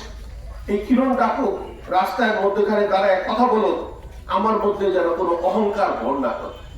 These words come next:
যদি অহংকার ভর করে, তাইলে আমি এমপি চাই না। যদি অহংকার বলে, যদি অহংকার করে আপনাদের সাথে কথা না বলি, তাহলে এমপি চাই না। আপনারা আমার থাকেন, আমার এমপিটা বড়।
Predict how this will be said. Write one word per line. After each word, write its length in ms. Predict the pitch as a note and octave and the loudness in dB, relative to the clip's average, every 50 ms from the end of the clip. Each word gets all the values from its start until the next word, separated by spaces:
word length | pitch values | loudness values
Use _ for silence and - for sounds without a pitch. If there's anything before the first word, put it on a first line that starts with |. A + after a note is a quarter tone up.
| - - - - - - - - - - - | -16 -16 -16 -16 -16 -16 -16 -16 -18 -8 -2
যদি 220 | D#3+ A#3+ C#4+ D4+ D#4 | 2 2 4 4 6
অহংকার 460 | D4 C4 B3 C#4+ C#4 D4 D#4+ D4 C#4 | 6 6 6 4 4 4 4 4 4
ভর 160 | C4 C4+ C4+ - - - | 6 4 4 4 4 4
করে, 420 | C#4 C4 A#3 G3+ F3+ - - - - - - - - | 4 4 4 2 0 -2 -6 -10 -14 -16 -14 -6 0
তাইলে 240 | B3+ A#3+ B3 B3 B3 | 2 4 4 6 6
আমি 320 | A3+ A3+ A3+ A#3 A#3 A3+ A3 G3 - - - - - - - - - G#3 | 6 4 4 4 4 4 4 2 2 0 -6 -8 -12 -14 -16 -10 -4 -2
এমপি 360 | G#3 A3 G#3+ - - - - | 0 0 0 0 -2 -2 0
চাই 200 | - - - - | 0 0 0 0
না। 80 | - - - - - - - - - - - - - - - - - - - | -2 -4 -6 -10 -12 -14 -14 -14 -14 -14 -16 -16 -16 -16 -16 -16 -12 -4 0
যদি 240 | G#3+ B3+ - D4 | 2 2 4 6
অহংকার 460 | C#4 C4+ C#4 D4+ E4+ - D4+ D4+ D4+ D4+ | 6 6 6 6 4 4 4 4 6 6
বলে, 220 | D4+ D4+ D4+ D4 | 6 6 6 6
যদি 460 | - D4 C#4+ D4+ E4 F4+ - - - - - - - | 6 4 4 4 4 2 2 0 -4 -8 -10 -4 0
অহংকার 500 | - - D4+ D4+ D4+ D4+ D4+ D#4 D4 - | 4 4 4 4 4 4 4 4 4 4
করে 220 | - D4+ D4 D4+ | 4 6 6 6
আপনাদের 380 | C#4 C4+ C4 - D4 D4 D4+ - | 6 4 2 4 4 6 6 6
সাথে 240 | - - - - C#4+ | 6 4 4 4 4
কথা 320 | - - D#4 D4+ D#4 D#4 | 4 4 2 4 4 6
না 80 | D4 C4+ | 6 6
বলি, 160 | C4+ B3 A#3 | 4 4 2
তাহলে 220 | A3+ A#3 A3 G#3 | 2 2 2 2
এমপি 260 | F#3+ F#3 F3+ F3+ F3+ | 2 2 2 0 -2
চাই 100 | - F3 | -2 -2
না। 120 | D#3+ D3 C#3+ | 0 0 0
আপনারা 340 | - - - - - G3+ F3+ | 0 0 -2 -2 0 0 0
আমার 160 | D3+ D3+ - D3 C#3+ | 2 0 -2 -2 -4
থাকেন, 200 | C3 - - - | -4 -4 -4 -4
আমার 260 | - B2+ C3 C#3+ C#3 | -4 -2 -2 -2 -2
এমপিটা 320 | C#3 C#3 C#3 C#3+ C3+ C3 | -2 -2 -4 -4 -4 -2
বড়। 240 | B2 B2 - A2+ A2 | -2 -2 -2 -2 -4